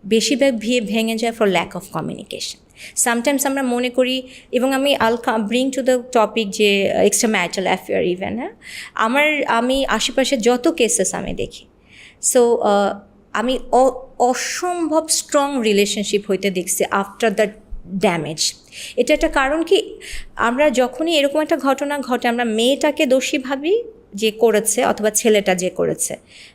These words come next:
but that is not true all the time। So একটা ম্যারেজে যখন কেউ এরকম একটা ডিসিশন নেয়, so there is trauma from both end। এবং দুটো মানুষ যদি আসলে হিলড করতে চায়,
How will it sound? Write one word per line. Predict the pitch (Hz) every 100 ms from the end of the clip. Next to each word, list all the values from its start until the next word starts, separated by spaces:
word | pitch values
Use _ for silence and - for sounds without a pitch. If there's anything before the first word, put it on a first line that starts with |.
| _
but | 214
that | - 214 233
is | 311 302
not | 240
true | 233 - 226
all | 190 - 185
the | 180
time। | 185 196 208 214 - - - -
So | -
একটা | 233 233
ম্যারেজে | 277 220 226 262 349 349 349 339
যখন | 247 226 -
কেউ | 269 277 285
এরকম | 302 247 233
একটা | 226 240
ডিসিশন | 202 202 226 208 226
নেয়, | 208 185 170 277 - - -
so | 247
there | 214 240
is | 262 -
trauma | - 269 262 285 277
from | 247 233 180
both | 190 196
end। | 147 185 196 _ _ - -
এবং | - 226 240
দুটো | 214 240
মানুষ | 302 247 247 285
যদি | 285 269
আসলে | 262 262 262 247
হিলড | 233 240 269 277 - -
করতে | - 262 262 262
চায়, | 247 180 151